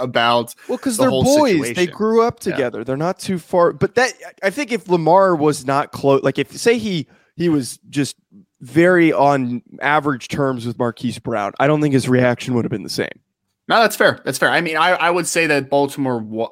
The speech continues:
Speaker 1: I mean, it's, we had to see Tyler Linderbaum play, obviously, right?
Speaker 2: Yeah.
Speaker 1: But I'd say in a vacuum, as long as Tyler Linderbaum is what we think he is, then they would win that trade because I, I think Marquise Brown could be a really nice secondary option, pass catcher. I know he had, like, ninety-something catches this year for, like, a thousand yards, but, like,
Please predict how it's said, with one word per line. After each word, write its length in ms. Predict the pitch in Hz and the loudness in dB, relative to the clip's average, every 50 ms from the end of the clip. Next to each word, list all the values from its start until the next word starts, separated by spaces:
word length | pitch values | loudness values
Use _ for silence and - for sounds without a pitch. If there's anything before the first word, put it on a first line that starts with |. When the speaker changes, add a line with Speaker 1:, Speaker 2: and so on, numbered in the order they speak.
| _ - | _ -6
Speaker 1:
I 60 | 135 | -4
mean, 220 | 143 147 131 - - | -2 -2 -2 -2 -4
it's, 220 | 147 147 - - - _ _ _ _ 165 | -6 -6 -6 -8 -14 _ _ _ _ -2
we 80 | 175 | 0
had 100 | 175 175 | 0 0
to 80 | 151 139 | 0 -2
see 180 | - - 139 | -2 0 -2
Tyler 260 | 127 139 131 120 117 107 | 0 0 0 0 0 0
Linderbaum 440 | 113 113 104 98 98 98 98 92 | -2 -2 -2 -2 -2 -2 -2 -4
play, 220 | - - 101 98 98 | -4 -4 -4 -4 -4
obviously, 440 | 90 90 90 - - 98 - - 101 | -4 -6 -8 -8 -10 -12 -10 -8 -6
right? 300 | 110 110 110 113 110 120 | -4 -2 -2 -2 -2 -4
Speaker 2:
Yeah. 60 | 113 | -2
Speaker 1:
But 260 | 113 110 98 - - - - - - - - - - | -2 -2 -2 -4 -6 -16 -20 -20 -20 -20 -10 -4 -2
I'd 180 | 143 151 147 | -2 -2 0
say 180 | - 170 156 147 | 0 0 2 4
in 120 | 147 139 | 2 2
a 20 | 127 | 2
vacuum, 840 | 113 131 131 123 120 120 - - 117 110 110 107 107 104 104 - - | 2 0 0 2 0 -2 -4 -4 -4 -4 -2 -2 -4 -6 -6 -8 -10
as 160 | 110 107 - | -8 -6 -2
long 240 | 123 120 120 117 120 | -2 -2 0 0 -2
as 200 | 113 107 - - | -4 -6 -6 -10
Tyler 260 | - - 127 120 113 | -6 -2 0 0 0
Linderbaum 460 | 110 117 117 113 110 107 110 110 95 - | 0 0 -2 -2 0 0 0 0 0 -2
is 220 | 104 120 113 107 - | -4 -4 -4 -4 -6
what 100 | 117 - | -8 -8
we 140 | 104 107 107 | -8 -8 -6
think 280 | - 139 131 120 120 | -4 -4 -4 -4 -4
he 200 | - 113 117 143 | -4 -2 0 0
is, 220 | 160 135 113 104 - | 2 0 0 -2 -2
then 140 | 117 117 | -2 0
they 140 | 117 120 120 | 2 2 2
would 220 | 113 131 127 104 107 | 2 0 0 0 2
win 160 | 135 135 123 | 2 2 2
that 160 | 113 107 101 | 2 0 -2
trade 340 | - - 127 110 95 90 85 | -2 -2 0 0 0 0 -4
because 320 | 90 110 - 113 107 - - | -6 -8 -6 -6 -6 -4 -4
I, 180 | - 185 185 - _ _ - - - - - - | -4 -4 -4 -6 _ _ -20 -20 -20 -10 -4 -2
I 80 | 214 240 | 0 2
think 140 | 262 240 | 2 4
Marquise 320 | 214 196 - - 190 160 - | 4 4 2 0 -4 -4 0
Brown 200 | - 151 147 147 | 0 2 2 0
could 120 | - 151 | 0 0
be 80 | 143 139 | 2 2
a 40 | 131 | 2
really 220 | 139 143 139 131 | 2 2 2 2
nice 240 | 131 127 120 - - | 2 0 0 -2 -2
secondary 540 | - 139 139 - 147 135 131 127 127 127 123 | -2 -2 -2 -2 -2 0 2 2 2 2 2
option, 580 | 120 120 120 - - 139 127 123 123 123 120 | 2 0 -2 -4 -4 -4 -2 -2 -2 -4 -6
pass 300 | - 139 123 127 123 - | -4 -2 -2 -2 -2 -2
catcher. 280 | - 131 123 123 - 123 | -2 -2 -2 -2 -2 -2
I 60 | 123 | 0
know 120 | 139 151 | 0 0
he 80 | 147 143 | 0 0
had, 120 | 139 127 | 0 0
like, 140 | 123 120 120 | -2 -4 -4
ninety-something 540 | 117 110 117 123 127 117 - 127 - - 120 | -2 -4 -2 -2 -4 -6 -6 -8 -8 -10 -8
catches 360 | - 113 117 117 - 120 113 | -6 -6 -6 -6 -8 -12 -12
this 240 | - 117 110 - - | -10 -10 -8 -8 -6
year 80 | 120 117 | -8 -6
for, 120 | - 120 | -6 -6
like, 100 | 113 110 | -6 -6
a 40 | 110 | -4
thousand 360 | - 110 110 117 110 113 117 | -2 0 0 0 0 -2 -4
yards, 260 | 117 117 117 113 - | -2 -2 -2 -2 -4
but, 180 | _ 123 113 - | _ -10 -8 -6
like, 240 | 110 107 98 92 | -4 -4 -6 -6